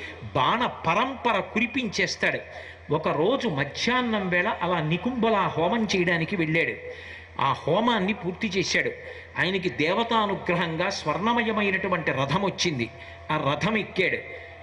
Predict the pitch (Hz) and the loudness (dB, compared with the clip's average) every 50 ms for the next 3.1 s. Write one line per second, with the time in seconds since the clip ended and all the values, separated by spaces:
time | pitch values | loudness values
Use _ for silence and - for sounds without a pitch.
0 | - 151 170 190 185 202 214 233 226 214 202 202 196 190 180 175 170 165 165 202 | -2 0 0 2 2 2 2 2 0 0 0 0 0 0 0 0 0 0 0 0
1 | 202 180 165 160 - 175 165 139 117 110 - - - - - - - - - - | 0 0 0 0 0 0 0 0 0 -4 -6 -10 -14 -14 -16 -16 -18 -16 -6 -2
2 | 165 170 170 175 220 220 233 220 - 214 - - 160 160 175 170 214 208 170 165 | -2 -2 0 2 0 0 0 0 0 -2 -2 0 0 -2 0 0 2 2 2 2
3 | 143 123 | 0 -2